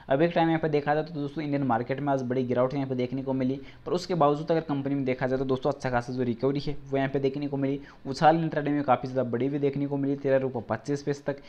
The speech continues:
पर अब एक टाइम देखा जाए तो दोस्तों जो मार्केट कैप है वो बढ़ता हुआ नजर आ रहा है, और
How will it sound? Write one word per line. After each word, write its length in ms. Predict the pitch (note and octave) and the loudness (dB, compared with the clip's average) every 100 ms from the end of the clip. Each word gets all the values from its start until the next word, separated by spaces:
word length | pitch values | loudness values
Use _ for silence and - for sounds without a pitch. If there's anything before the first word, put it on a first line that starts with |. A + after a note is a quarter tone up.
| - - | -20 -2
पर 100 | E3 | 2
अब 120 | E3 | 4
एक 100 | E3+ | 2
टाइम 200 | F3 E3+ | 2 0
देखा 200 | D3+ D3+ | 0 2
जाए 100 | D3 | 0
तो 100 | D#3+ | 0
दोस्तों 260 | C#3+ C#3+ D3+ | -4 -6 -6
जो 140 | D3+ D3+ | -8 -4
मार्केट 360 | B2+ A2+ C#3+ C#3 | 0 0 -2 -4
कैप 220 | C#3 C3 | -4 -2
है 40 | |
वो 100 | C3+ | -2
बढ़ता 300 | B2+ A#2+ A#2+ | 0 0 2
हुआ 180 | B2+ B2+ | 2 4
नजर 340 | A#2+ A2 G2+ G#2+ | 2 0 0 2
आ 100 | A2 | 2
रहा 100 | A#2 | 2
है, 60 | |
और 140 | C3 | -2